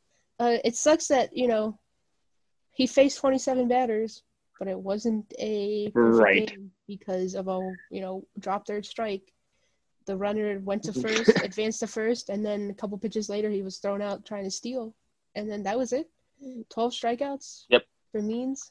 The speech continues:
Speaker 1: He faced the minimum, but it wasn't a perfect game. I think that's kinda dumb, right? I mean, it was a strikeout, but
Speaker 2: Oh,
Speaker 1: they're like,
Speaker 2: yeah.
Speaker 1: "Oh, it's a wild pitch," so he got on first, so it's not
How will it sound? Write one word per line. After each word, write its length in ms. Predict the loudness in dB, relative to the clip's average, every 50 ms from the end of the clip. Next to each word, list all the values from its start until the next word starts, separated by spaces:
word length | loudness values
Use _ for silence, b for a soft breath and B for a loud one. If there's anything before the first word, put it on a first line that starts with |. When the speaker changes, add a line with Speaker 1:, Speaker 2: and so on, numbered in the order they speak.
| _ _
Speaker 1:
He 100 | -10 -8
faced 300 | -4 -2 -2 -2 -2 -2
the 60 | -2
minimum, 460 | 0 0 2 0 0 0 -2 -2 -4 -4
but 100 | -8 -8
it 60 | -6
wasn't 280 | -6 -6 -4 -4 -6 -4
a 40 | -2
perfect 280 | -4 -4 -4 -8 -12
game. 320 | -10 -8 -8 -8 -8 -8 -10 _ _ _ _ _ _
I 80 | -2 0
think 120 | 0 2 0
that's 140 | -2 -2 -4
kinda 240 | -6 -6 -4 -6
dumb, 260 | -6 -8 -10 -10 -8 -8
right? 240 | -6 -6 -6 -8 -10 -14 -20 _ _ _ _ _ _ _ _ _ _ _ _ _ _ 0
I 60 | 2
mean, 80 | 4
it 40 | 6
was 180 | 6 4 2 0
a 40 | -4
strikeout, 880 | -4 -2 0 2 2 2 0 0 -2 -4 -4 -4 -4 -4 -4 -2 4
but 80 | 6 6
Speaker 2:
Oh, 40 | 8
Speaker 1:
they're 80 | 8 6
like, 160 | 4 4 4
Speaker 2:
yeah. 80 | 4
Speaker 1:
"Oh, 60 | 4 4
it's 100 | 4 2
a 60 | 0
wild 360 | 0 0 0 0 0 -2 -4
pitch," 320 | -6 -6 -4 -4 -4 -6
so 320 | -8 -8 -6 -6 -4 -4 -6
he 100 | -6 -8
got 200 | -6 -6 -6 -6
on 120 | -6 -8
first, 360 | -8 -10 -8 -8 -8 -8 -8
so 60 | -10 -10
it's 140 | -10 -10
not 220 | -10 -10 -8 -10